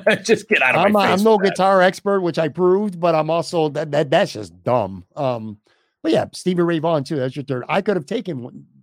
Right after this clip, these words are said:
Speaker 2: one or two of them instead of, uh, B B King or Chuck Berry, and I didn't, and I paid the price.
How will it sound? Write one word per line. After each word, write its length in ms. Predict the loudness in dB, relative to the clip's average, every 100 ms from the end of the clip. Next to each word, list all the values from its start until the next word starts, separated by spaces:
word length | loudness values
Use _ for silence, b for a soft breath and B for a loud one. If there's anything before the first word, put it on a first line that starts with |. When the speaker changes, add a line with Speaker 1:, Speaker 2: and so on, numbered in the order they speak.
| -12
Speaker 2:
one 300 | -2 0 2
or 140 | -2
two 320 | -4 -8 -2
of 80 | -2
them 260 | -4 -10 -12
instead 400 | -14 -4 0 0
of, 240 | -2 -4 _ _ _ -4
uh, 160 | -4
B 160 | -2 -4
B 100 | -4
King 380 | -6 -8 -6 -10
or 200 | -8 -8
Chuck 260 | -6 -8 -6
Berry, 400 | -8 -8 -10 -12
and 320 | -10 -10 -10 -14 _ _ -4
I 80 | 0
didn't, 340 | 0 -2 -12 0
and 100 | 2
I 60 |
paid 200 | 4 2
the 60 | 0
price. 420 | -6 -10 -10 -20